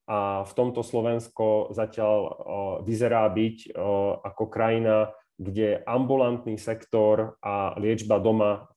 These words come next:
v podstate zlyháva a pacienti sú prinášaní do nemocníc, e,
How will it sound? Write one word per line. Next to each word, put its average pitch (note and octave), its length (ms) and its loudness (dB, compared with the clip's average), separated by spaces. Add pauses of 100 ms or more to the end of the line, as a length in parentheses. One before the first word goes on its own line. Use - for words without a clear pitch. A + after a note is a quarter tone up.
v - 0 -
podstate G#2 680 -2
zlyháva A2 880 0 (320)
a G#2 240 0
pacienti A#2 920 -4
sú A2+ 640 -2
prinášaní A2+ 680 0
do G#2 140 -4
nemocníc, A2 720 -4
e, G#2 60 -2